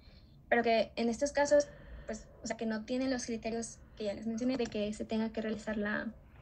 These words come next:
se tenga que realizar la, este, la cirugía. Y bueno, en ese caso, eh, la,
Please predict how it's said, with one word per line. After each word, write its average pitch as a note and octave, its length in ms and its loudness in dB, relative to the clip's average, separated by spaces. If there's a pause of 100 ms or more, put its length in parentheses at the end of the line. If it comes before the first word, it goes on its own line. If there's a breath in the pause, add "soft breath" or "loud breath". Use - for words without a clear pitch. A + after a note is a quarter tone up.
(440)
se A#3+ 100 -6
tenga C4+ 200 4
que C4+ 100 0
realizar A#3 380 2
la, A3+ 140 0
este, - 480 -8
la A3 180 -2
cirugía. - 460 -6 (540)
Y B3+ 40 -2
bueno, A3+ 360 2
en A3+ 120 2
ese B3 200 -2
caso, B3 400 -2 (120)
eh, A3 520 0
la, A3 200 0